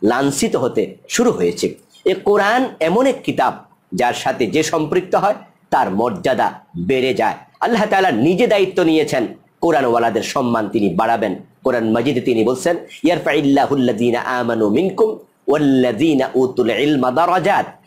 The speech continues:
তোমাদের মাঝ থেকে যারা ঈমানওয়ালা হবে এবং কোরআনের ইলমওয়ালা হবে, ইয়ারফাইল্লাহু দারাজাত, তাদের সম্মান আল্লাহ নিজ দায়িত্বে বাড়িয়ে দেবেন। এই কিতাব যে রাতে নাজিল হয়েছে, সে রাত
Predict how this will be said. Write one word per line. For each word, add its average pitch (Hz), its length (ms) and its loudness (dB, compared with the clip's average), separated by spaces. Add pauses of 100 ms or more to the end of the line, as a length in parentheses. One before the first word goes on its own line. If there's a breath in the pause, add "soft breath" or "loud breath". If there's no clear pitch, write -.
(140 loud breath)
তোমাদের 214 360 2
মাঝ 202 140 0 (100)
থেকে 196 180 -2
যারা 143 300 2
ঈমানওয়ালা 202 600 2
হবে 131 320 0 (300)
এবং 131 340 0
কোরআনের 131 480 0
ইলমওয়ালা 185 580 2
হবে, 123 400 -2 (120)
ইয়ারফাইল্লাহু 143 1300 2 (160)
দারাজাত, 139 600 0 (300 loud breath)
তাদের 156 220 0
সম্মান 175 680 0
আল্লাহ 131 320 2
নিজ 143 380 2
দায়িত্বে 123 360 0
বাড়িয়ে 98 260 0
দেবেন। 90 300 -2 (1120 loud breath)
এই 196 140 4
কিতাব 220 380 0
যে 180 160 2
রাতে 160 260 0
নাজিল 135 360 0
হয়েছে, 107 300 0
সে 123 180 0
রাত 123 340 0